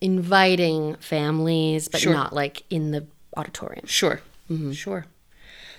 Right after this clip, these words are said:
Speaker 2: Let's talk a little bit about, uh, Firefly.
Speaker 1: Yeah.
Speaker 2: Let's tell the audience about that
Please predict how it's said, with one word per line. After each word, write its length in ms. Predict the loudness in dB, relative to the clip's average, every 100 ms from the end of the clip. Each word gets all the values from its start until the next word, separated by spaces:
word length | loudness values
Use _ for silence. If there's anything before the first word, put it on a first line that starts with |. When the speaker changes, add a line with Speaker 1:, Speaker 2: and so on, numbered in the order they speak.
| _
Speaker 2:
Let's 260 | -6 -4 -2
talk 200 | -2 0
a 60 | 0
little 200 | 0 0
bit 220 | 0 0
about, 580 | -2 0 2 2 -2 -6
uh, 180 | -4 -4 -6
Firefly. 760 | -8 -6 -6 -8 -10 -10 -12 -18 -20 _ -2
Speaker 1:
Yeah. 540 | 0 0 -2 -4 -8 -12 _ _ _ _ _
Speaker 2:
Let's 280 | -8 -6 -6
tell 260 | -6 -4 -4
the 140 | -2
audience 320 | -2 -2 -4
about 280 | -4 -6 -6
that 360 | -8 -4 -4